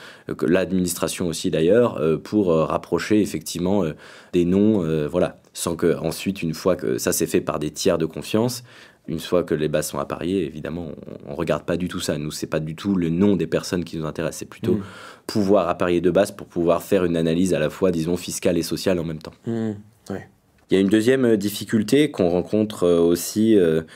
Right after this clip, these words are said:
Speaker 1: alors elle est pas si régulière que ça, mais quand ça arrive, ça peut poser aussi, euh, pas mal de nœuds au cerveau, c'est l'accès aux données. Il peut y avoir beaucoup d'obstacles techniques à entrer dans les données de l'administration parfois.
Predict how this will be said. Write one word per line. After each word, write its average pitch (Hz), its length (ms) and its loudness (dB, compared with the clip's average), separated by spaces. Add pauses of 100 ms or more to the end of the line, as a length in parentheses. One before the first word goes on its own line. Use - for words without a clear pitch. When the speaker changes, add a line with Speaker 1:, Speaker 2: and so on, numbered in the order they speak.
(200)
Speaker 1:
alors 90 240 2
elle 92 60 4
est 92 60 2
pas 110 360 0
si - 220 -2
régulière 104 400 4
que - 80 -2
ça, 110 180 0
mais 101 80 0
quand 90 120 -4
ça 90 160 0
arrive, 95 180 2
ça - 160 -2
peut 85 160 -2
poser 92 380 4
aussi, 82 440 -2
euh, 76 100 -4
pas 82 120 -2
mal 92 220 0
de 98 160 -2
nœuds 101 140 4
au 90 40 4
cerveau, 95 420 0 (280)
c'est - 160 0
l'accès 95 320 4
aux 104 80 8
données. 98 300 6
Il - 100 0
peut 110 80 2
y 95 40 6
avoir 90 200 2
beaucoup 123 380 2
d'obstacles 110 440 0
techniques 113 380 0
à - 20 2
entrer 90 280 0
dans 95 100 2
les 85 100 2
données 90 220 2
de 87 60 0
l'administration 87 640 -2
parfois. - 320 -6